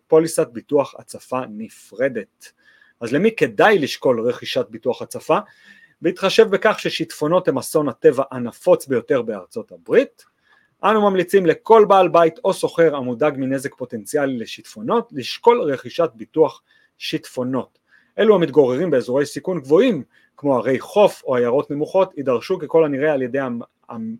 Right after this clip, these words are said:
הבנק המלווה שלהם לרכוש ביטוח שיטפונות, אז לא יהיה לכם ברירה, אתם תהיו חייבים למעשה לרכוש ביטוח הצפה. ואם אתם מתגוררים באזור סיכון גבוה, אה, צריך בהחלט לשקול רכישת פ-,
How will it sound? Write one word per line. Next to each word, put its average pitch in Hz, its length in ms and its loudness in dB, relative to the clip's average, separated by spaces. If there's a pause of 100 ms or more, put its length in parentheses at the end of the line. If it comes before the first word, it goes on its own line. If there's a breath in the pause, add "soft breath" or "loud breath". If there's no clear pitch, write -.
(420 soft breath)
הבנק 139 520 -4
המלווה 120 500 0
שלהם 120 400 -4 (340 soft breath)
לרכוש 135 360 2
ביטוח 160 240 2
שיטפונות, 180 360 -4
אז 131 120 -4
לא 156 40 4
יהיה 160 100 6
לכם 147 180 -2
ברירה, 143 280 -2 (100)
אתם 117 120 -10 (200)
תהיו 127 180 -8
חייבים 120 500 -2 (420 soft breath)
למעשה 123 360 -4
לרכוש 120 460 -6
ביטוח 113 320 -10
הצפה. 123 320 -6 (540 soft breath)
ואם 240 260 0
אתם 214 160 0
מתגוררים 165 600 2
באזור 135 260 -2
סיכון 131 340 -8
גבוה, 135 500 2 (500)
אה, 113 180 -8
צריך 165 340 0
בהחלט 160 440 0
לשקול 170 320 2
רכישת 139 400 -2
פ-, 127 260 -14